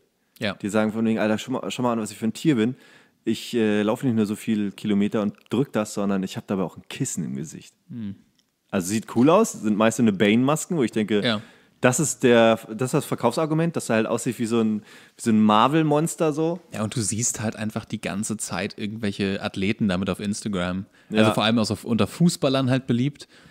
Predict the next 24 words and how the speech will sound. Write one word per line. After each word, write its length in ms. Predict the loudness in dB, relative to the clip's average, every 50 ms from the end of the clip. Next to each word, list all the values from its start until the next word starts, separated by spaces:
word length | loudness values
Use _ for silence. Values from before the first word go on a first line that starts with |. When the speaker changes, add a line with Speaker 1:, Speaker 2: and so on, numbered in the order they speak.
| -8 -8
Speaker 1:
Und 100 | -8 -6
Fußballer 460 | -2 -2 -2 -2 -2 -4 -4 -2 0
gelten 220 | 0 0 0 0 -2
ja 80 | -2
als 180 | -2 -4 -6 -4
die, 320 | -4 -2 -2 -2 -2 -4
äh, 180 | -4 -6 -6 -6
intelligentesten 680 | -6 -4 -2 -4 -2 -2 -2 -4 -4 -6 -8 -8 -6 -6
aller 180 | -4 -4 -6
Sportler. 460 | -6 -4 -4 -4 -4 -2 -4 -6 -6 _ -8
Speaker 2:
<laughs> 2500 | -8 -8 -8 -10 -12 -12 -14 -14 -14 -14 -16 -16 -18 -20 -20 _ _ _ _ _ _ _ _ _ -20 _ _ _ _ _ _ _ _ _ _ _ _ _ _ _ _ _ _ -20 -18 -18 -18 -8 2
Poldi, 280 | 6 8 8 8 8
Speaker 1:
Mhm. 580 | 8 8 8 6 6 6 4 4 2 2 0 -2
Speaker 2:
Chips 340 | 0 2 2 2 2 4 4
essen 240 | 4 4 4 2 2
oder 180 | 4 4 4
was, 240 | 4 2 0 0 -4
oder 140 | -6 -6 -4 -6
was? 280 | -6 -8 -10 -14 -18 _ _ _ -20 -20 -20 -14
Ist 100 | -6 -6
das 80 | -6 -6
Schweini? 520 | -4 -6 -4 -4 -2 -2 -2 -2 -2 -4 -8
Weiß 140 | -12 -14 -16
nicht. 160 | -18 -20 _